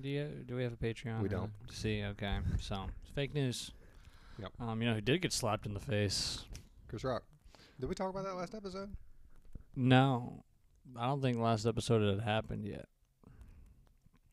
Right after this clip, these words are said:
Speaker 2: Oh,
Speaker 1: pretty
Speaker 2: you're,
Speaker 1: recent.
Speaker 2: you're probably right. Did you see that there's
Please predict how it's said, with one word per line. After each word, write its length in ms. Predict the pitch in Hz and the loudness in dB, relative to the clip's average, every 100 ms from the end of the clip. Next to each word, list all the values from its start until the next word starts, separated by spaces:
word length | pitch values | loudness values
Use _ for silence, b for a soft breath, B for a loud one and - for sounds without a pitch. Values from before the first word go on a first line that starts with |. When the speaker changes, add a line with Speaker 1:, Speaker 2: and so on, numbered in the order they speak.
| _ - | _ -6
Speaker 2:
Oh, 220 | 127 175 165 | 2 6 6
Speaker 1:
pretty 140 | 113 | 4
Speaker 2:
you're, 80 | 110 | 2
Speaker 1:
recent. 240 | 113 - | -2 -4
Speaker 2:
you're 80 | 117 | -6
probably 300 | 131 143 131 | -4 -4 -4
right. 260 | 107 120 104 - - - _ - - - - - _ _ _ _ _ - _ _ _ _ _ B B 160 120 B B - - 117 | -4 -6 -8 -10 -20 -20 _ -20 -20 -20 -20 -20 _ _ _ _ _ -20 _ _ _ _ _ B B -20 -20 B B -20 -20 -10
Did 160 | 110 117 | -6 -2
you 100 | 139 | -2
see 380 | - 117 123 110 | 0 0 0 -2
that 280 | 104 65 | -4 -4
there's 220 | 104 104 | -2 -2